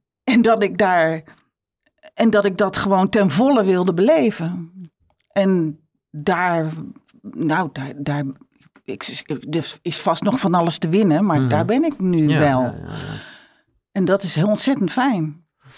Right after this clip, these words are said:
Speaker 2: Maar ik vind het toch, eh, ja, nou, ik vind het, ja, het is natuurlijk sowieso heftig dat je met die gevoelens hebt gespeeld.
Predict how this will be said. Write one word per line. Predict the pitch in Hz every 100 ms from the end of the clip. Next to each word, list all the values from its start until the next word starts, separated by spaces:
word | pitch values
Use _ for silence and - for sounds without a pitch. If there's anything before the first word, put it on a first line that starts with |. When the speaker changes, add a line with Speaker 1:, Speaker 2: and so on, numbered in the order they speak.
| -
Speaker 2:
Maar | -
ik | 156
vind | - 180
het | 117 -
toch, | 120 -
eh, | 107 98 87 82 80 80 80 73 76 78
ja, | 85 175 -
nou, | 117 104 78 -
ik | 98
vind | - 95 71
het, | 80
ja, | 78
het | 78
is | 90
natuurlijk | 87 82
sowieso | - 82 98 131
heftig | 101 92 - -
dat | 92 -
je |
met | 87 87
die | 92
gevoelens | 90 90 87 90
hebt | 87 85 - - - - -
gespeeld. | - - 95 92 156